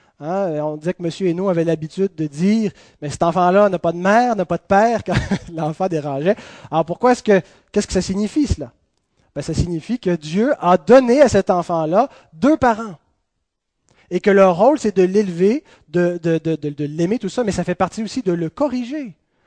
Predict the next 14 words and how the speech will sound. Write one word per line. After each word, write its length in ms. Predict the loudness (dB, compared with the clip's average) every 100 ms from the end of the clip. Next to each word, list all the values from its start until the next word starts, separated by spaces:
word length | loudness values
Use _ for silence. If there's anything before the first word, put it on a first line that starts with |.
| _ _ _
de 120 | 0
l'amener 840 | 2 4 2 2 -4 -4 -4 -6
à 200 | -8 -6
être 120 | -6 -4
capable 320 | -2 -2 -2
de 80 | -4
vivre 260 | -4 -4
en 60 | -4
société, 600 | -6 -8 -8 -8 -4 -2
en 120 | 0
relation 400 | -2 -2 -2 -4
avec 180 | -6 -6
les 240 | -8 -4
autres. 400 | -4 -6 -12 -20